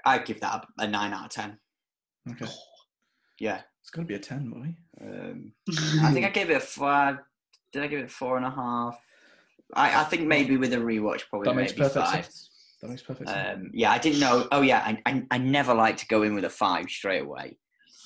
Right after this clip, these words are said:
Speaker 1: Um,
Speaker 2: Okay. <laughs>
Speaker 1: you know, uh, but no. Uh, so, yeah, that was Sunday afternoon, Sunday evening. Again, it wasn't really my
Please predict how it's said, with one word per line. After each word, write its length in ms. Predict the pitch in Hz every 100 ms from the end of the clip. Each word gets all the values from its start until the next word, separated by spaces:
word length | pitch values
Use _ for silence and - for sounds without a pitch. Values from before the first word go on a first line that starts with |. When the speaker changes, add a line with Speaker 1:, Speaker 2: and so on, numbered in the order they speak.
| - - -
Speaker 1:
Um, 400 | - 104 107 131 131
Speaker 2:
Okay. 280 | - 117 113 - - - - - -
<laughs> 240 | 170 - 165 _ _
Speaker 1:
you 160 | 117 110
know, 260 | 98 98 110 - - - _ _ _ 117
uh, 340 | 110 104 107 - - _
but 140 | 127 143
no. 220 | 262 247 - _ _ _ _ _
Uh, 120 | 117 117
so, 140 | 139 123
yeah, 140 | 143
that 100 | 139
was 200 | 135 -
Sunday 220 | 156 147
afternoon, 440 | 131 127 131 131 -
Sunday 280 | 139 135 135
evening. 440 | 135 139 143 143 _ _ _ _ - _ _ _
Again, 420 | 113 135 131 135 139
it 160 | 127
wasn't 280 | 127 151 151
really 180 | 151 147
my 640 | 135 139 135 139 139 135